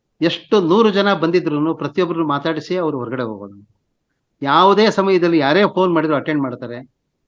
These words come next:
ಈ ಇಡೀ ಲೋಕಸಭಾ ಕ್ಷೇತ್ರದ ಪ್ರತಿ ತಾಲೂಕು, ಪ್ರತಿ ಹಳ್ಳಿಯ ವಿವರಗಳು ಅವ್ರಿಗೆ ಗೊತ್ತಿದೆ, ಜನ ಗೊತ್ತಿದ್ದಾರೆ ಅವ್ರಿಗೆ.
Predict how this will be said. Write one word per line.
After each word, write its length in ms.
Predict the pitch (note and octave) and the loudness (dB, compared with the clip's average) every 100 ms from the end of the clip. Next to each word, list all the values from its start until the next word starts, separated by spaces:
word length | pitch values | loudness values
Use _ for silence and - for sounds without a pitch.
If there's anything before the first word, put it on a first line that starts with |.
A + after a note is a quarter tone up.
| - | 0
ಈ 160 | D#3 | 2
ಇಡೀ 260 | D#3 C#3+ A3 | 2 2 2
ಲೋಕಸಭಾ 480 | F#3 F#3+ F3+ F#3 F#3+ | 2 2 0 0 -2
ಕ್ಷೇತ್ರದ 800 | - E3+ E3 D#3+ D#3 D3 D#3+ - _ _ | -2 -4 -2 -2 -2 -2 -4 -12 _ _
ಪ್ರತಿ 320 | D#3+ D#3 A#3 | -6 -2 -2
ತಾಲೂಕು, 500 | A#3 F#3 F3 E3 E3+ | -2 -2 -2 -2 -4
ಪ್ರತಿ 400 | D#3+ D3 D3 G3+ | -6 -6 -4 -4
ಹಳ್ಳಿಯ 440 | F3 C#3+ G#3+ A3+ G#3 | -2 -2 -2 0 0
ವಿವರಗಳು 400 | E3 F3 E3+ E3+ | 2 0 -2 -4
ಅವ್ರಿಗೆ 280 | C3+ B2+ | -4 -8
ಗೊತ್ತಿದೆ, 500 | A2+ B2 C#3 A#2 A#2 _ _ _ _ _ _ - | -10 -10 -10 -10 -12 _ _ _ _ _ _ -4
ಜನ 140 | D3 A#3 | 0 0
ಗೊತ್ತಿದ್ದಾರೆ 500 | F3 E3 E3 C#3+ A#2+ | 0 0 0 0 -4
ಅವ್ರಿಗೆ. 420 | A2 G#2+ G#2 A2+ | -8 -12 -16 -18